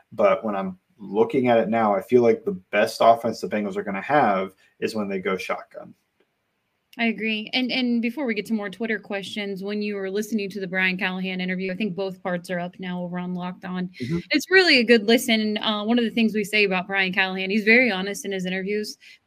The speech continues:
Speaker 2: And I think a lot of people can appreciate that, not only as Bengals fans, but people have an interest in the team and the offensive struggles.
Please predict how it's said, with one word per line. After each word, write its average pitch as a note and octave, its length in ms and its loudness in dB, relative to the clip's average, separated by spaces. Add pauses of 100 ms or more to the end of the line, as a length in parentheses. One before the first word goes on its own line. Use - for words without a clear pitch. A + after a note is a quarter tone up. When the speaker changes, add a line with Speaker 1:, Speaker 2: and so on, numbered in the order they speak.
(100)
Speaker 2:
And G3+ 120 2
I G3 80 2
think A3 200 2
a G3+ 80 2
lot F#3+ 160 0
of F#3+ 40 -8
people F#3+ 220 -2
can G3+ 140 -2
appreciate F#3+ 400 -4
that, G#3+ 100 0
not G3+ 160 -4
only F#3+ 160 -4
as F#3 100 -4
Bengals F#3+ 300 -6
fans, A#3 240 0
but G3+ 80 -12
people F#3+ 260 -8
have F#3 120 -6
an F#3+ 100 -12
interest G3 400 -8
in G3 100 -8
the F#3 80 -6
team G3 280 -6
and F#3+ 100 -6
the F3+ 80 -8
offensive F#3 460 -12
struggles. C4 480 0